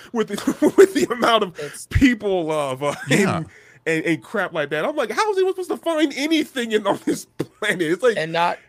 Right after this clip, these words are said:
Speaker 2: not even in the, not even in the actual world itself that's in the chapters. But at the beginning of every chapter, you get kind of a storyboard picture, and that tells a story in itself of characters that we've met before.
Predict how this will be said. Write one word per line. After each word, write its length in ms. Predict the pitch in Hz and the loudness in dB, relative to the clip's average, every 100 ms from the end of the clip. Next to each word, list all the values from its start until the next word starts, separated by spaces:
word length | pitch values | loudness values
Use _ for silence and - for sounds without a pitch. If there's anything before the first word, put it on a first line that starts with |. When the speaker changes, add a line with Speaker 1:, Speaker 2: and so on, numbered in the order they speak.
| _ | _
Speaker 2:
not 240 | 160 165 185 | -10 -4 -2
even 200 | 185 180 | -2 0
in 220 | 170 165 | -2 -2
the, 200 | 156 147 139 | -2 -2 -2
not 140 | 160 | -6
even 120 | 165 156 | -6 -6
in 60 | |
the 80 | 151 | -4
actual 420 | 151 156 160 139 | -4 -6 -8 -10
world 380 | 127 143 175 160 | -8 0 0 0
itself 460 | 135 - 151 160 135 | -4 -6 0 0 0
that's 180 | 135 - | -12 -14
in 160 | 151 156 | -12 -12
the 80 | |
chapters. 680 | 131 143 151 - 117 104 - _ _ _ _ 151 | -8 -4 -4 -4 -16 -18 -20 _ _ _ _ -4
But 220 | 151 147 | -4 -4
at 120 | 147 | -8
the 60 | 156 | -6
beginning 260 | 165 175 | -2 -2
of 60 | 160 | -2
every 160 | 160 147 | -4 -4
chapter, 420 | - 160 165 143 | 0 0 0 -8
you 120 | 139 | -10
get 180 | 151 143 | -10 -10
kind 200 | 156 147 | -10 -12
of 100 | 143 | -10
a 140 | 127 110 _ _ _ _ _ _ | -12 -12 _ _ _ _ _ _
storyboard 1040 | - - 160 165 170 165 - 165 170 170 - | -14 -6 -2 -2 -4 -8 -2 0 2 -2 -6
picture, 480 | 165 - 185 196 - _ _ _ _ _ - 605 - | -6 -4 -4 -4 -10 _ _ _ _ _ -20 -20 -16
and 120 | 139 | -4
that 180 | 156 160 | -2 -2
tells 220 | 170 170 | -2 -2
a 60 | 156 | -4
story 440 | - 185 170 139 | -2 0 0 -2
in 140 | 160 165 | -4 -4
itself 480 | 147 - 170 165 139 | -6 -2 2 2 0
of 100 | 139 | -4
characters 400 | 165 160 151 143 | -2 -2 -6 -12
that 100 | 139 | -12
we've 200 | 160 151 | -12 -10
met 180 | 151 135 | -10 -10
before. 460 | 123 156 123 - | -10 -8 -8 -10